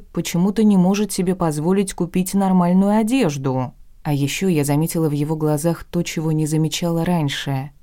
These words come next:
Эмоции. Растерянность, стыд, смущение. Домой едем не спеша.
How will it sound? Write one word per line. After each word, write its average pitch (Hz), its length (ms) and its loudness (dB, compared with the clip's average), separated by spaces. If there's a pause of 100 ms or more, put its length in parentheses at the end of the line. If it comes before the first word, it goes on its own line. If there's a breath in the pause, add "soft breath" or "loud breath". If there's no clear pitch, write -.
Эмоции. 147 1000 0 (340)
Растерянность, 147 1080 -2
стыд, 165 600 -4
смущение. 151 1120 -2 (680)
Домой 170 400 2
едем 170 380 2
не 165 80 0
спеша. 143 600 -6